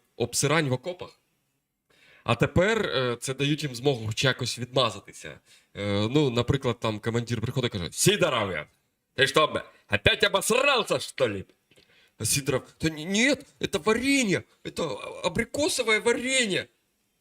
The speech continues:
«Сидоров, жри варення!» І Сидоров оце сидить, облизує свої руки. <laughs> Відмазатися. Ну, і цікаво, що на початку війни, до речі, коли ці мразі жили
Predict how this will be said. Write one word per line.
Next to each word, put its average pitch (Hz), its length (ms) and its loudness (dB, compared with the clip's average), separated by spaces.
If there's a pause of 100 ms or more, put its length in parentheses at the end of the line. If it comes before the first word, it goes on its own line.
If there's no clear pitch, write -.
(240)
«Сидоров, 147 640 2
жри 160 340 2
варення!» 151 880 2 (280)
І 139 80 -6
Сидоров 139 380 0
оце 120 180 -2 (600)
сидить, 131 400 -10
облизує 101 400 -8
свої 98 220 -6
руки. 107 400 0 (480)
<laughs> - 540 -6
Відмазатися. 135 920 2 (400)
Ну, 180 240 6
і 185 100 2
цікаво, 196 420 2
що 151 260 4
на 143 120 2
початку 180 440 0
війни, 160 260 2
до 160 120 0
речі, 123 260 -4
коли 123 340 -2
ці 120 160 -6
мразі 131 340 0
жили 120 400 -2